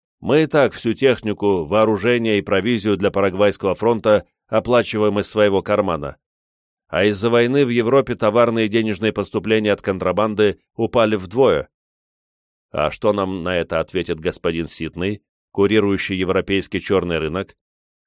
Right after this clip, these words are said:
Ронин обратился к франту с тонкими усиками, наряженному в костюм по последней парижской моде.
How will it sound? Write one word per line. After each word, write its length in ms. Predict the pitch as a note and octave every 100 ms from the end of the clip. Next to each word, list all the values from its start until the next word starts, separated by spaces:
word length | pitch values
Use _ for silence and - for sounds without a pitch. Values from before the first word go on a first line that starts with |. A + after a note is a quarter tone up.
| _
Ронин 400 | E2 G2+ B2+ A#2
обратился 580 | G#2+ G#2 G2+ A2 G2+ G2+
к 80 | -
франту 460 | - A2 B2 B2
с 80 | A2
тонкими 440 | A#2 G2+ F2+ E2 E2
усиками, 680 | A2 - - A#2+ A#2+ A2 _ _ _
наряженному 760 | - F2 G2 G2+ F2 F#2+ F#2 F#2
в 100 | -
костюм 480 | F2 E2+ - B2+ B2+
по 140 | G2
последней 580 | E2 D#2+ F#2 G#2+ G#2+ A2
парижской 540 | - D#2+ D#2 - F2+
моде. 420 | F2 E2 C#2 C2